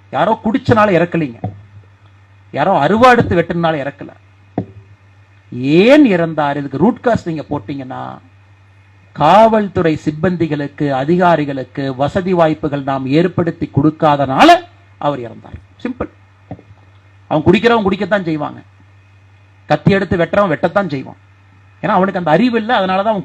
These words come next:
குடிச்சிட்டு கத்தி வச்சுட்டு சுத்திட்டு இருக்கிறான். அதனால இது எல்லாமே நம்ம ரொம்ப நுணுக்கமாக நம்ம புரிஞ்சுக்கிட்டு, நீங்களும் அரசு எந்திரத்தை கொஞ்சம் அப்படியே தள்ளி தள்ளி வைக்கணும்.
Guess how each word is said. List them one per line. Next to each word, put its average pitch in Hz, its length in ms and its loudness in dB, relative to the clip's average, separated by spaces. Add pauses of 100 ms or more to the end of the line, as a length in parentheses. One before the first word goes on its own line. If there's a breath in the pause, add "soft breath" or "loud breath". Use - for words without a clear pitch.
குடிச்சிட்டு 190 220 0
கத்தி 170 240 -8
வச்சுட்டு 165 280 -8
சுத்திட்டு 151 200 -10
இருக்கிறான். - 440 -18 (1000)
அதனால 269 220 0
இது 190 160 -4
எல்லாமே 311 640 2
நம்ம 240 220 0
ரொம்ப 220 200 -2
நுணுக்கமாக 220 1000 0 (680)
நம்ம 170 260 -6
புரிஞ்சுக்கிட்டு, 254 640 -2
நீங்களும் 240 460 -2
அரசு 247 380 -2
எந்திரத்தை 240 500 -6
கொஞ்சம் 220 240 -14
அப்படியே 226 260 -12
தள்ளி 220 240 -4
தள்ளி 226 200 0
வைக்கணும். - 580 -8